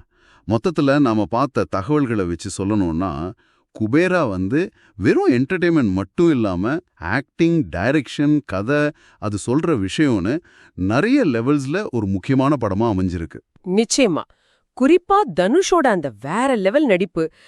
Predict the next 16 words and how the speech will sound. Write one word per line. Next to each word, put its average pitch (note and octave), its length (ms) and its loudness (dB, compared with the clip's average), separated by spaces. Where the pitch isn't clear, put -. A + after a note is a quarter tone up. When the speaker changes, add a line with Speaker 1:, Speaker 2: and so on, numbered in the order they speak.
Speaker 2:
சேகர் F4 520 2
கமலாவோட A#3 520 2
அந்த F3 280 -2
வித்தியாசமான B3+ 800 0
முயற்சி, F3 460 0
நாகார்ஜுனாவோட F#3+ 1080 2
பக்குவமான A3+ 720 2
பர்ஃபார்மன்ஸ், E3 640 0
இதெல்லாம் A#3 440 0
படத்துக்கு A3 380 -2
பெரிய A3 300 4
பலம். E3 320 0
சில F4 180 4
குறைகள் G4+ 500 4
இருக்கலாம், C4 420 2
அந்த D#4+ 160 6